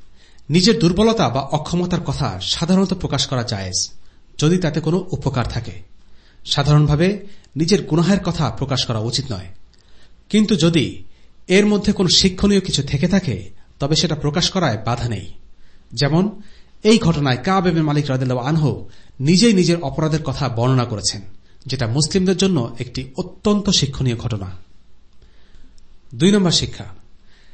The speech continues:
নিজ মুখে নিজের প্রশংসা করা ও নিজের কিছু ভালো কাজের কথা প্রকাশ করা ক্ষেত্র বিশেষে ঠিক আছে, তবে নিঃশর্তভাবে নিজের প্রশংসায় মেতে ওঠা ঠিক নয়। এই ঘটনায় কাব ইবনে মালিক রাদিয়াল্লাহু আনহু বলেছেন,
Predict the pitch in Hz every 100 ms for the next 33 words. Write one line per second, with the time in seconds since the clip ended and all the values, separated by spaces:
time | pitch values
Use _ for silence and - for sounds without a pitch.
0 | - - 131 226 202 220 214 139 143 160
1 | 151 135 180 196 196 170 120 123 127 143
2 | 170 - - - 131 160 156 143 - 135
3 | 170 160 135 170 - 196 135 95 - -
4 | - - 196 - 220 190 - 185 151 117
5 | - 160 117 - - - - - - -
6 | - - 170 147 95 - - - - -
7 | - 165 - - 214 220 196 175 131 131
8 | 151 151 143 165 - 123 123 123 117 123
9 | 131 165 170 98 90 - - - - -
10 | - - - - - 170 190 175 170 170
11 | 165 170 170 160 156 147 147 135 135 131
12 | 123 143 156 135 135 156 -